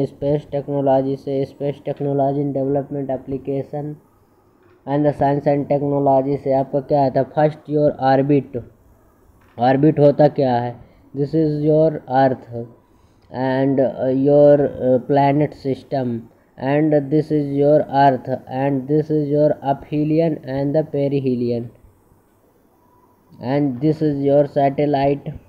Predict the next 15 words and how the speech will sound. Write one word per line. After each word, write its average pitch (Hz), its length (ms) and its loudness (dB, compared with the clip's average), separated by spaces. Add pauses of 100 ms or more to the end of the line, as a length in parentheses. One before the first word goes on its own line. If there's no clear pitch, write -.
(1160)
satellite, 139 600 2 (200)
satellite 131 680 -2 (440)
and, 143 280 0
and 131 920 -2 (160)
the, 143 460 6 (800)
this 165 240 0
point 160 440 -2
and 147 320 2
this 165 200 0
point 143 560 -4 (120)
also 139 440 -2
the 151 120 2
perihelion 160 920 0 (100)
and 139 240 -2 (100)
aphelion, 123 680 -4